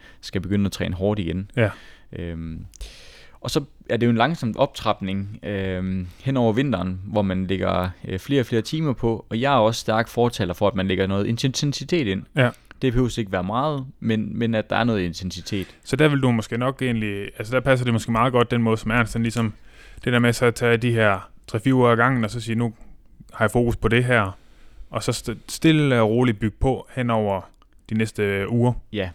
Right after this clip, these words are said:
Speaker 2: Ja.
Speaker 1: altså min anbefaling sådan, øh, i grove træk vil være, at i november starter man sådan op med en, en struktureret, øh, træning igen.
Speaker 2: Ja.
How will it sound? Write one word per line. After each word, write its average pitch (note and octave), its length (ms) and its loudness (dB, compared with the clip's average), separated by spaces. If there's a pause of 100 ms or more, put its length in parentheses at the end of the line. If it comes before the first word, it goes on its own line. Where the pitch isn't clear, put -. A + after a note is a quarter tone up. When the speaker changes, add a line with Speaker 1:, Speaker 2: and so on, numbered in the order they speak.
(160)
Speaker 2:
Ja. C#3 40 2
Speaker 1:
altså C#3 200 0
min B2 360 -2
anbefaling G#2 580 -2
sådan, F2 380 -8 (120)
øh, E2 60 -12 (220)
i - 180 -16
grove C#3+ 300 2
træk G#2+ 340 -4
vil G2 180 -2
være, G2+ 420 2
at F2 200 -4 (240)
i - 80 -4
november G2 460 0
starter F2+ 320 -4
man F2+ 280 -2
sådan F#2 300 -4
op - 320 -4
med F#2 200 -2
en, E2 200 -6 (340)
en F#2 140 -6
struktureret, G#2+ 920 0
øh, E2 320 -6
træning C3+ 420 0
igen. G#2 400 2
Speaker 2:
Ja. B2+ 120 2